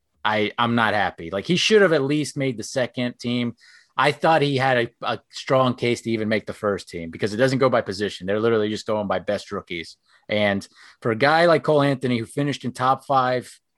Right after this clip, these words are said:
in a lot of categories, he finished top five. He had a very strong second half of the season after coming back from his injury. You know, Fultz gets hurt six games into the season, or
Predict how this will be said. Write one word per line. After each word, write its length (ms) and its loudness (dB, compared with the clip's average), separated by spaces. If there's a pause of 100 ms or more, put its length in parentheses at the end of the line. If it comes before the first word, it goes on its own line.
in 100 -10
a 60 -4
lot 280 2
of 80 -4
categories, 560 -4
he 80 -16
finished 320 -10
top 280 -4
five. 320 -2 (400)
He 80 0
had 80 4
a 20 2
very 340 4
strong 360 2
second 300 -4
half 260 0
of 80 -4
the 80 -6
season 360 -4
after 220 -6
coming 260 -4
back 220 0
from 140 -6
his 80 -8
injury. 540 -2 (260)
You 80 -6
know, 80 0
Fultz 340 2
gets 160 0
hurt 260 2
six 280 -10
games 240 -2
into 160 -2
the 80 -4
season, 580 -4 (420)
or 300 -2